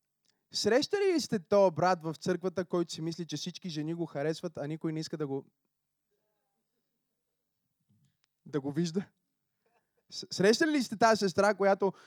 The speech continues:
тя си мисли, че всички мъже я свалят, защото някой е отворил вратата, когато е... Не знам дали някой разбира. Аз съм давал Господна трапеза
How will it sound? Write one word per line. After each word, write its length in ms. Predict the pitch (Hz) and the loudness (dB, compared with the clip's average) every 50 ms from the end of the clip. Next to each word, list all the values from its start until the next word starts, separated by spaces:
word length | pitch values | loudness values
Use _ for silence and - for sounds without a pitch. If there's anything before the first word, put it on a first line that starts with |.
| _ _ - | _ _ -2
тя 160 | - 190 196 | 0 2 2
си 100 | 185 202 | 2 0
мисли, 260 | 185 196 202 - 202 | 0 0 -2 -2 -4
че 120 | 170 - 175 | -6 -4 -4
всички 360 | - - 208 185 - - 208 | -4 -4 -6 -6 -6 -6 -4
мъже 320 | 185 170 160 156 156 185 | -2 -2 0 0 2 2
я 120 | 196 196 160 | 2 2 0
свалят, 400 | - - - 180 185 196 202 190 - | 0 0 0 0 0 0 -2 -4 -8
защото 440 | 147 139 147 147 - - 185 175 180 | -10 -8 -8 -4 -2 -2 -2 -2 -2
някой 360 | 165 165 170 185 - 202 196 | -2 -2 -2 -2 -2 -4 -2
е 100 | 180 165 | 0 0
отворил 380 | 156 143 131 - 170 180 175 165 | -2 -2 0 0 2 4 4 4
вратата, 400 | 139 135 131 - 160 170 165 170 | 2 0 0 0 0 0 -2 -4
когато 360 | 151 143 143 143 - 151 139 | -8 -8 -8 -8 -8 -8 -8
е... 280 | 120 110 107 101 - - - - _ _ _ _ _ _ _ _ _ _ _ _ _ _ _ _ _ _ _ _ _ _ _ _ _ _ _ _ _ _ _ _ _ _ _ _ _ _ _ _ _ _ _ _ _ - | -6 -8 -8 -10 -12 -14 -16 -20 _ _ _ _ _ _ _ _ _ _ _ _ _ _ _ _ _ _ _ _ _ _ _ _ _ _ _ _ _ _ _ _ _ _ _ _ _ _ _ _ _ _ _ _ _ -2
Не 120 | - 165 165 | 2 2 4
знам 260 | 160 214 247 240 214 | 4 4 2 4 2
дали 180 | 190 185 185 | 2 2 2
някой 360 | 185 180 180 180 - 175 165 156 | 4 4 4 4 4 2 2 2
разбира. 340 | 151 139 139 156 175 170 | 2 2 4 4 6 6
Аз 200 | 165 156 208 220 | 6 4 4 2
съм 140 | - 214 190 | 0 -2 0
давал 280 | 170 196 214 220 208 190 | 2 2 2 2 0 -2
Господна 560 | 165 160 160 - - - 196 202 208 220 190 | -4 -6 -8 -2 0 2 2 2 2 -2 -2
трапеза 540 | - 180 160 - 165 160 151 135 151 151 | -2 -4 -2 0 0 0 0 0 -2 -4